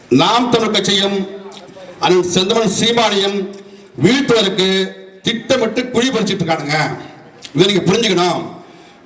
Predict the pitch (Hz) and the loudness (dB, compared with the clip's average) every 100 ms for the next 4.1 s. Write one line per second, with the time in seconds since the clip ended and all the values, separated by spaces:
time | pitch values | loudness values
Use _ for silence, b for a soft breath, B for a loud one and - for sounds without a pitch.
0 | 139 190 226 208 - 262 262 233 226 233 | -2 0 0 0 0 0 0 0 2 2
1 | 226 214 220 214 - - 180 208 202 196 | 2 0 -2 -4 -10 -6 -4 -2 -4 -2
2 | 220 214 - 160 190 185 151 151 143 - | -2 -2 -2 -2 0 0 -2 0 -2 -4
3 | - - - B B B B - 196 214 | -10 -16 -20 B B B B -2 0 2
4 | 196 | 0